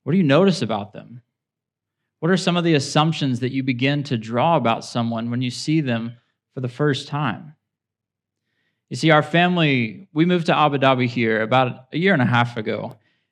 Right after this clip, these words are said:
And my favorite thing about this city is the diversity of the people that live here. I mean, even as I look out across the room tonight, I can literally see people from all over the planet. And it is such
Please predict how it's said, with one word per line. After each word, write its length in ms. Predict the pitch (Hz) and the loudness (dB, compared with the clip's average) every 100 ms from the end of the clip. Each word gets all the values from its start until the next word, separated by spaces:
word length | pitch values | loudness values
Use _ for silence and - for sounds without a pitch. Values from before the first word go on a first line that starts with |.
| _ _ _ _ | _ _ _ _
And 140 | 135 135 | 0 4
my 200 | 147 160 | 4 2
favorite 640 | - 156 165 165 180 - | 0 2 4 4 0 -4
thing 380 | - 147 123 110 | -4 -2 -2 -2
about 280 | 107 107 117 | 0 -2 0
this 180 | 113 117 | -6 -4
city 380 | 127 113 113 | -4 -2 -4
is 500 | 110 113 117 113 - - | -6 -6 -6 -6 -14 -10
the 80 | 123 | -6
diversity 720 | 117 110 131 135 117 113 107 | -4 -2 -2 -2 -4 -4 -6
of 120 | 110 | -10
the 80 | 110 | -12
people 540 | - 151 117 110 110 | -6 -6 -4 -8 -8
that 140 | 117 117 | -10 -4
live 240 | 131 156 | -2 -2
here. 320 | 120 113 135 - _ _ _ _ _ _ _ _ | -6 -12 -16 -20 _ _ _ _ _ _ _ _
I 20 | _ - | _ -6
mean, 140 | 139 | 2
even 200 | 160 160 | 2 4
as 200 | 156 139 | 4 4
I 80 | 127 | 4
look 260 | 123 139 139 | 4 2 2
out 240 | 131 107 | 2 0
across 380 | 110 131 123 - | -2 -2 -2 -2
the 120 | 113 | -6
room 240 | 117 127 | -4 -4
tonight, 460 | 120 110 117 113 - _ _ _ - | -4 -2 0 -2 -8 _ _ _ -8
I 80 | 131 | -2
can 220 | 127 127 | 0 2
literally 360 | 147 160 151 139 | 2 2 2 0
see 220 | 139 127 | 0 -2
people 480 | 123 127 120 107 110 | 0 -4 -4 -8 -8
from 240 | - 113 | -8 -8
all 400 | - 127 143 135 | -6 -2 0 0
over 160 | 123 110 | 0 -4
the 80 | |
planet. 500 | 98 - 160 123 82 _ _ _ _ _ - | -8 -4 -2 -2 -4 _ _ _ _ _ -4
And 120 | 131 | -2
it 120 | 143 | 0
is 120 | 139 | -2
such 560 | - 151 156 - - | -2 0 0 0 -6